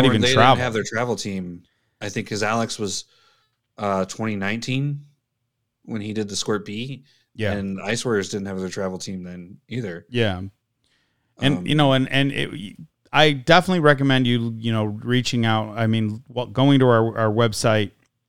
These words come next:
Speaker 2: uh, not, excuse me, not our website, our, our Facebook page. Um, go to our Facebook page, our group,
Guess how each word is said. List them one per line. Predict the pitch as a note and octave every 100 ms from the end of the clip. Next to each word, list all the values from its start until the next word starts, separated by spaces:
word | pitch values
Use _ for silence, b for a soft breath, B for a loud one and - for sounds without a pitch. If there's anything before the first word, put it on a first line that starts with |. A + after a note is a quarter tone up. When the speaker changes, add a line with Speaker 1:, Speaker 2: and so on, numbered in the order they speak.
| _ A#2
Speaker 2:
uh, | A#2 A2
not, | A2 B2+
excuse | B2+ G#2 - A2
me, | G#2
not | A2+ B2+
our |
website, | A2 G#2 G#2+
our, | G#2 G#2+ A2
our | A2
Facebook | C#3 D3 - A#2
page. | B2+ B2 A#2 G#2 - _ _ _ _ _ -
Um, | A2 G#2+ G#2 G2 G2 G2 _
go | D3 E3+
to |
our | E3+ C#3+
Facebook | C#3+ C3 C3 A2+
page, | C3 A#2+ A2+ A2
our | A#2
group, | G#2+ B2 A#2 A2